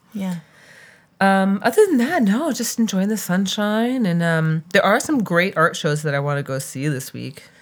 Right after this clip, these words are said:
Speaker 2: I really wanna go see the Ellen George show at P D X Contemporary. Looks really cool.
Speaker 1: Yeah.
Speaker 2: Um,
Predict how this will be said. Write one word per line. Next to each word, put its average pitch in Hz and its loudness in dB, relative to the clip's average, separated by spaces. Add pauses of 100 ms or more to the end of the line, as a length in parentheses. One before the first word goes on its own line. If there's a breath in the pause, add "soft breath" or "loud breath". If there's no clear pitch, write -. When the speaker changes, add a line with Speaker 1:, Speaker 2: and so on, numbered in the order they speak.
(180 loud breath)
Speaker 2:
I 160 0
really 160 2
wanna 165 0
go 160 -2
see 156 -6
the 147 -4
Ellen 151 0
George 139 -6
show 135 -2
at 131 -6
P 147 -12
D 131 -10
X 127 -10
Contemporary. 147 -10 (200)
Looks 151 -14
really - -14
cool. 135 -10
Speaker 1:
Yeah. 185 -6 (160)
Speaker 2:
Um, 139 -12